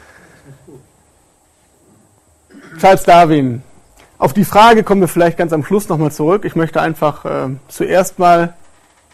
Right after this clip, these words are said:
Charles Darwin als Person und auch die Entstehung seiner Abstammungstheorie, seiner Selektionstheorie, Diszendenztheorie,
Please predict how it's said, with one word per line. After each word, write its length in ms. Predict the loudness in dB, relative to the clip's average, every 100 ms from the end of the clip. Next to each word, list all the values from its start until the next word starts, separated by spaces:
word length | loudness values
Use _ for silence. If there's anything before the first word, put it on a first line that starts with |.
| _
Charles 260 | -4 -4 0
Darwin 340 | 4 4 2
als 160 | -2 -2
Person 540 | -4 0 0 2 0 -2 -12 -20 _ _ -8
und 200 | -6 2
auch 380 | 2 2 0 -14 _
die 80 | -4
Entstehung 600 | -4 -4 0 2 2 0 -6 -20 -20 _ _
seiner 460 | 0 0 0 -2 -4 -14 -18 -16 -16 -18 _ -8
Abstammungstheorie, 1120 | -8 -4 -2 0 0 -2 0 2 0 -4 -6
seiner 440 | -4 -4 -4 -6 -8 _ _ _ -6
Selektionstheorie, 1200 | 0 2 2 -2 -2 -2 -2 -2 0 0 -2 -6
Diszendenztheorie, 1400 | -4 -6 -4 -4 0 0 -2 -4 0 0 0 -4 -6